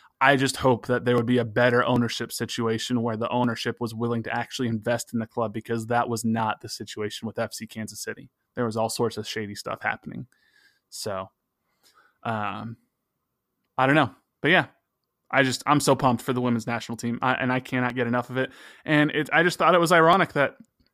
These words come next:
on, on, when we're recording this, it was the ten-year anniversary of the Zinedine Zidane headbutt.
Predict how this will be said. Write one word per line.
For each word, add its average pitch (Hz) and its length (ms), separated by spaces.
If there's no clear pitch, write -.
on, 135 240
on, 135 180
when 139 140
we're 151 120
recording 165 400
this, 143 160
it - 40
was 127 120
the 131 80
ten-year 147 380
anniversary 135 500
of 127 80
the 123 60
Zinedine 135 520
Zidane 120 360
headbutt. 127 420